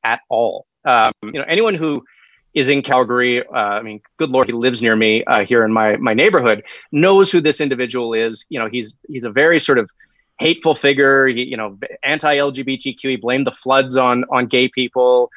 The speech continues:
um, you know, anti-vaccine, like, just not a, not a mainstream or even remotely mainstream character. So why is the premier spending eleven minutes on the phone genuflecting to him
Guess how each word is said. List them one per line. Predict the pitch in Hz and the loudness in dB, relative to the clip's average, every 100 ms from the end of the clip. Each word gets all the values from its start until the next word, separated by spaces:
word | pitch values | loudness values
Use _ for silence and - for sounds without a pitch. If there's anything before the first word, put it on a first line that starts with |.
| - _ | -18 _
um, | 123 113 107 110 | 0 2 2 0
you | 113 | -2
know, | 107 107 - | -4 -6 -4
anti-vaccine, | 120 127 135 123 123 - 131 127 127 123 | -4 -2 -2 0 0 -2 -2 -2 -2 -2
like, | 139 139 | -2 -2
just | 233 - | -2 -2
not | 170 175 - | 0 0 0
a, | 127 113 | 0 0
not | 147 170 220 - | 0 2 0 -2
a | 165 | -4
mainstream | 131 135 139 - 139 127 123 | 0 -2 -2 -4 -4 -4 -2
or | 127 | -4
even | 123 | -4
remotely | 120 110 131 143 113 | -6 -2 -2 -2 -6
mainstream | 110 107 - 110 - | -6 -6 -6 -6 0
character. | 151 151 - 104 - _ _ - | 2 2 2 0 -2 _ _ -6
So | - 185 | 0 2
why | 175 247 | 4 2
is | 302 - | 0 -4
the | |
premier | - 196 214 185 | -2 2 2 0
spending | - - 165 156 | -2 -4 -2 -2
eleven | 131 123 147 180 151 | -2 0 0 0 -2
minutes | 147 135 | -2 -2
on | 139 123 | -2 -2
the | 117 | -6
phone | - 156 147 123 120 _ _ _ - | -4 -2 -2 -4 -8 _ _ _ -14
genuflecting | - 135 190 190 - 139 - 139 120 | -2 0 2 0 0 -2 -2 -6 -4
to | 117 117 | -4 -4
him | 120 117 | -4 -6